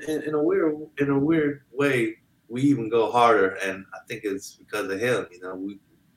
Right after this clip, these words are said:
you know, if there's a way to go harder, I look at some of those videos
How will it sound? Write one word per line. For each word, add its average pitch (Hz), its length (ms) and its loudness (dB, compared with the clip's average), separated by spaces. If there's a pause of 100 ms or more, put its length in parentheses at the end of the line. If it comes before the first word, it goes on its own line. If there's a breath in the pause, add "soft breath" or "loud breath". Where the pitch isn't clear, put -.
(120)
you 104 80 -14
know, 87 320 -12 (240)
if 95 220 -12
there's 101 300 0
a - 60 -14 (140)
way 110 280 4
to 98 120 0
go 95 160 -2
harder, 95 220 0
I 107 160 2
look 131 180 2
at 104 120 -2
some 117 120 -4
of 104 60 -8
those 92 260 -6
videos 95 440 -2